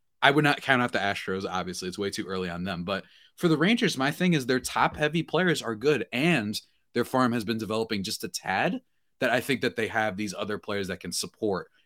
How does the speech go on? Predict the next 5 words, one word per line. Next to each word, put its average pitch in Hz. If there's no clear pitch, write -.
your 107
Corey 107
Seagers 92
and 92
your, 90